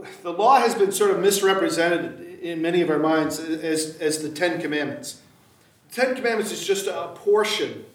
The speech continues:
a small portion actually, of the law. In, in fact, Jewish theologians, uh, centuries ago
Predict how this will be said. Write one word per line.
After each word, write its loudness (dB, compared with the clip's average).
a -16
small -2
portion -6
actually, -8
of 0
the 0
law. 0
In, -10
in -4
fact, -4
Jewish -4
theologians, -2
uh, -8
centuries -2
ago -8